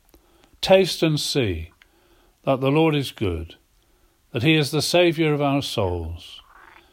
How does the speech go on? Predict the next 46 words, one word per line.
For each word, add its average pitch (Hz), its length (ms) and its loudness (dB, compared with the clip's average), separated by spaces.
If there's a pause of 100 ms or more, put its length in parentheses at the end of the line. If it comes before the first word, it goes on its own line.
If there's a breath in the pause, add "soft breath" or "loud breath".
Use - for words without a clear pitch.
(120)
He 120 160 -4
wa-, 160 200 2
he 156 140 2
is 151 120 0
the 151 100 2
one 165 200 4
that 135 200 -2
died 160 360 2
in 143 120 0
order 143 260 0
that 131 180 -2
I 147 140 0
might 156 220 -2
live. 98 480 -6 (760 soft breath)
He - 140 -2
is 123 100 0
the 143 100 2
one 151 160 4
that 143 140 -2
bore 156 220 4
my 156 180 2
sins 165 400 -2
so 147 180 0
that 143 160 0
I 156 120 0
might 160 200 -2
be 151 120 -4
forgiven. 104 580 -6 (840 soft breath)
He 120 140 -2
is 117 80 0
the 131 100 0
one 139 160 4
that 139 160 0
opened 143 380 0
heaven's 151 440 -2
door 98 540 -2 (640 soft breath)
in 123 180 -2
order 131 280 0
that 123 200 0
I 131 120 0
might 127 220 0
have 123 560 -2
the 127 140 -4
most 131 260 0
glorious 156 500 0
future 107 540 -4